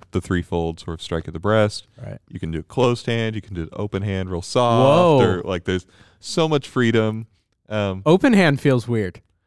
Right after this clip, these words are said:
Speaker 1: I think it feels weird too, but that's
Speaker 2: It's
Speaker 1: what,
Speaker 2: kinda like,
Speaker 1: what,
Speaker 2: I'm
Speaker 1: like
Speaker 2: like, "Good job."
Speaker 1: Yeah. <laughs> And so Augustine has this, uh, I don't remember it well enough to talk about the whole thing, but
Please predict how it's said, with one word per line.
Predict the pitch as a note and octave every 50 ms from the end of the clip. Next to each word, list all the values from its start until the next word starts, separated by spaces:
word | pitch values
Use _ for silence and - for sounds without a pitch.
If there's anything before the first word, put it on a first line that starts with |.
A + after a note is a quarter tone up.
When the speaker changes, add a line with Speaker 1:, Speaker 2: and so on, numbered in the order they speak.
| _ _ _ _ _ -
Speaker 1:
I | B2 C3
think | - E3+ F3 -
it | D3+ -
feels | - B2+ A#2+ - -
weird | A2 G#2 G2+
too, | - - G2 E2+ F2+ - _ _ _ _ _
but | - G#2 G2 F#2+ -
that's | G#2+ G#2+ -
Speaker 2:
It's | F3 E3 A2
Speaker 1:
what, | G#2+
Speaker 2:
kinda | G#3 G3 F#3+ F3+
like, | E3 D#3 D#3
Speaker 1:
what, | A2+ -
Speaker 2:
I'm | G2+
Speaker 1:
like | G2 C3+
Speaker 2:
like, | C3 B2+ A#2+ _ _ _ _ _ -
"Good | - - E3
job." | - C3+ G#2+ F#2+ F#2+ - _ _ _
Speaker 1:
Yeah. | - A2+ - - - - - - - - -
<laughs> | F#3+ - - - - - - - -
And | D3 D3+ C#3 - _ _ -
so | - D#3+ C#3 -
Augustine | - B2 - C3 C#3 F3 - - - D3 C3+ B2
has | A2 A2+ A2+ G#2+ G#2 - -
this, | - G#2 G2+ - - - - - _ _ _ _ -
uh, | G2+ G2+ F#2+ F2+ F2+ - - -
I | G#2 G#2+
don't | B2+ C3 G#2+ -
remember | F#2+ F#2+ F#2 F#2+ F#2+ F#2 F#2+ F#2
it | E2+
well | - F#2 F2+ F2+
enough | F2 F2 F2 -
to | - - F2
talk | - F2+ F2 -
about | F2 E2+ E2
the | - E2
whole | F2 E2
thing, | - - D#2+ D#2+ E2 E2 F2 _ -
but | - F2+ E2+